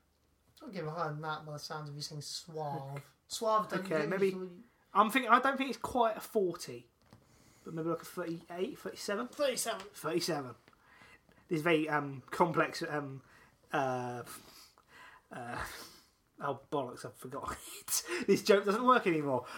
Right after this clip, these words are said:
Speaker 2: Um, con-, uh, complex algorithm we put our scores through to find them.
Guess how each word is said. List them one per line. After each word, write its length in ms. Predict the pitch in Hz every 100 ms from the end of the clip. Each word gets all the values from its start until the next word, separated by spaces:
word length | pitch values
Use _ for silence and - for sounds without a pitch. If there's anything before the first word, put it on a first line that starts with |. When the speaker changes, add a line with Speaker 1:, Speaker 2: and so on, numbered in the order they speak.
| -
Speaker 2:
Um, 640 | - 185 185 180 175 175 - -
con-, 220 | - 226 202 214 -
uh, 200 | 190 185
complex 360 | - 214 202 180
algorithm 520 | 190 190 165 143 147
we 100 | 151
put 160 | - 156
our 140 | 135
scores 320 | - 160 151
through 160 | - 131
to 80 | 127
find 280 | 143 135
them. 80 | 120